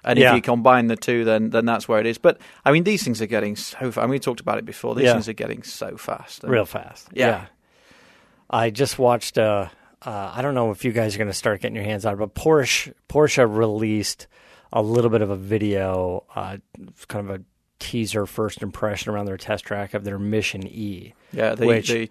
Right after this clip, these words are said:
Speaker 1: Taycan, as it is now.
Speaker 2: Yeah, is, is that what it's gonna call?
Speaker 1: Yeah. I mean, Mission E, great name. Everybody
Speaker 2: Yeah.
Speaker 1: knows it. So they, they've thrown that out now. It's now gonna be called the, the Taycan.
Speaker 2: How do you spell it?
Speaker 1: T A Y, uh, C A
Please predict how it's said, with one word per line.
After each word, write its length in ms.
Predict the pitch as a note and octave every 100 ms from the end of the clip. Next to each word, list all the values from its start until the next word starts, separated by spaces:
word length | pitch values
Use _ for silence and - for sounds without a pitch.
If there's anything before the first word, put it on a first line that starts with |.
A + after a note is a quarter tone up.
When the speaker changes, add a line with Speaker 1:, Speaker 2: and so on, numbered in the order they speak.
| -
Speaker 1:
Taycan, 520 | E3 D#3+ - G#2 G#2+ -
as 100 | A#2
it 80 | A2
is 180 | A2 G2+
now. 260 | A2 G#2+ - _ _ -
Speaker 2:
Yeah, 240 | C3 D3
is, 200 | D3+ A2+
is 160 | B2 A#2
that 100 | C3
what 60 | C#3+
it's 80 |
gonna 140 | C#3 C#3
call? 280 | D3 F3 - -
Speaker 1:
Yeah. 220 | D3 C3+ - - _ -
I 60 |
mean, 120 | D3 F#3
Mission 280 | F#3+ D#3
E, 100 | B2+
great 260 | A#2+ C#3+ C#3+
name. 320 | B2+ B2 C3 C3+
Everybody 380 | C3+ C3+ B2+ B2+
Speaker 2:
Yeah. 40 |
Speaker 1:
knows 260 | B2+ B2+ B2+
it. 160 | C#3 - - - _
So 220 | - B2
they, 160 | A#2+ B2+
they've 180 | B2 B2+
thrown 220 | C#3+ B2+
that 140 | A#2
out 200 | B2 A#2
now. 100 | A#2
It's 140 | A2+ C3
now 100 | B2
gonna 120 | A#2
be 80 | A#2
called 300 | B2+ A#2 A2+
the, 200 | A2+ A2+
the 240 | G#2+ A2+
Taycan. 680 | - - B2+ A#2 A#2 A2 G#2+ _ _ _ _
Speaker 2:
How 140 | - C3+
do 60 |
you 60 | C#3+
spell 320 | - D3 C3+
it? 140 | G2 - _ _ _ _ -
Speaker 1:
T 300 | C3+ C#3 C#3+
A 380 | - B2 A#2+ A#2+
Y, 760 | A2+ A#2 B2 B2 A#2 A2+ A2+ -
uh, 460 | A#2+ A2+ A2+ A2+ G#2
C 320 | - B2+ A#2
A 360 | A2+ A2+ -